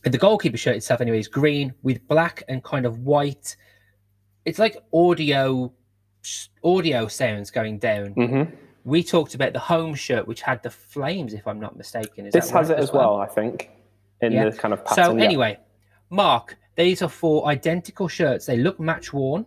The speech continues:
Speaker 1: because one of them, at least one of them's got the Ensley Division One badge
Speaker 2: Yep.
Speaker 1: on the sleeves.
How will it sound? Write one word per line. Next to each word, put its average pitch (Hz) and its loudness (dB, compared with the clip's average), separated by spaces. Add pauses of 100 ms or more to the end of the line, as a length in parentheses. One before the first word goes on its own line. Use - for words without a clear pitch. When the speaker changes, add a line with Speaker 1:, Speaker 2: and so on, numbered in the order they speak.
(120)
Speaker 1:
because - -8
one 135 -4
of 135 -8
them, 123 -8
at 117 -8
least 131 -2
one 147 -2
of 143 -2
them's 120 -6
got 107 -4
the 113 -8
Ensley 107 -4 (680)
Division 104 -6
One 107 -4
badge 101 -2
Speaker 2:
Yep. 117 4
Speaker 1:
on 101 -8
the 101 -12
sleeves. 101 -8